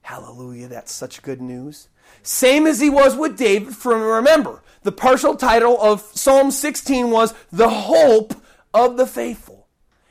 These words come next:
And ladies and gentlemen, if you're following Christ, this still applies to you this very day. What does the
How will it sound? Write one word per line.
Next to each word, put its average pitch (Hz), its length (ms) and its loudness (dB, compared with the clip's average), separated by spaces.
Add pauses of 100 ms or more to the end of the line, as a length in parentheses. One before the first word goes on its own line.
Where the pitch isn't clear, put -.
And 196 200 -8
ladies 262 380 -4
and 285 120 -4
gentlemen, 180 600 -10 (520)
if 220 200 -6
you're 277 220 -2
following 277 600 2
Christ, 185 560 -4 (220)
this 294 320 0
still 381 380 -2
applies 294 520 -6
to 262 120 -10
you 202 500 -10 (160)
this 240 480 -6
very 214 680 -4 (260)
day. 175 420 -10 (840)
What 320 300 2
does 294 340 4
the 240 240 4